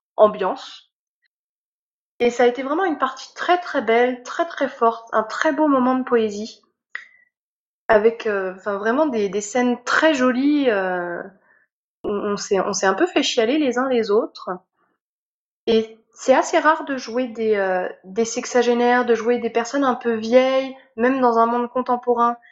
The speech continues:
Et on peut jouer un peu le, le rôdeur à la retraite dans un monde de fantaisie, ou le vieux capitaine, euh, qui en a vu, euh, des vertes et des pas mûres dans l'espace.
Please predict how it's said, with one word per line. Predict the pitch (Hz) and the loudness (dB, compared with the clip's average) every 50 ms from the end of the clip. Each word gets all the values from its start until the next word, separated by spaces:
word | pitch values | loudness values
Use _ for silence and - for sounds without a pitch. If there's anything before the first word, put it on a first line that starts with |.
| _ - _ _ _ _ _ _ _ - | _ -20 _ _ _ _ _ _ _ -4
Et | 214 208 208 202 202 196 196 190 190 190 - _ _ _ _ _ _ _ - | -2 0 0 0 0 -2 -4 -6 -10 -16 -18 _ _ _ _ _ _ _ -2
on | - 240 233 | 0 0 0
peut | - - 302 311 285 | 2 4 4 4 4
jouer | 277 285 302 311 302 | 4 2 2 2 4
un | 262 226 214 | 2 2 0
peu | 214 226 233 233 240 233 | 2 2 2 2 2 2
le, | 208 185 165 | 2 0 0
le | 143 139 127 127 | 0 -2 -2 -2
rôdeur | 170 180 196 196 185 196 202 196 | -2 2 2 2 2 2 2 4
à | 196 180 | 4 4
la | 175 185 | 4 2
retraite | - - - - - 214 202 208 208 202 202 | 0 -2 -14 -8 -4 -2 0 0 0 -2 -4
dans | 185 185 185 185 | -6 -6 -6 -6
un | |
monde | 185 190 196 196 190 | -6 -6 -6 -6 -6
de | 190 | -8
fantaisie, | 190 - 190 180 196 202 202 185 202 214 214 214 208 196 - | -6 -4 -6 -4 -2 -4 -4 -2 -2 -2 -2 -2 -4 -6 -8
ou | - | -8
le | 104 120 | -8 -8
vieux | 175 175 185 226 226 220 | -8 -4 0 2 2 2
capitaine, | 220 - 196 180 - 202 190 - 202 190 196 196 196 190 170 | 2 0 -2 -2 -2 -10 -4 0 2 2 2 2 0 -2 -4
euh, | 131 139 147 - - - - - - - - _ _ | -4 -4 -4 -6 -8 -14 -20 -20 -20 -20 -20 _ _
qui | - - 233 208 | -12 2 2 2
en | 185 185 | 2 2
a | 185 190 | -2 -6
vu, | 180 190 220 220 220 214 | -6 -6 -6 -6 -2 0
euh, | 190 170 156 165 170 - - - _ _ | 0 0 0 0 -4 -6 -8 -12 _ _
des | 185 180 202 185 | -10 -8 -2 -2
vertes | 208 208 208 - | -2 -2 -2 -6
et | 208 | -8
des | 196 196 | -8 -2
pas | 196 202 196 | 0 0 0
mûres | 208 220 208 | 2 0 0
dans | 190 190 180 | 0 0 0
l'espace. | 196 202 - 285 311 370 - - - | 0 -2 2 2 2 2 2 -2 -12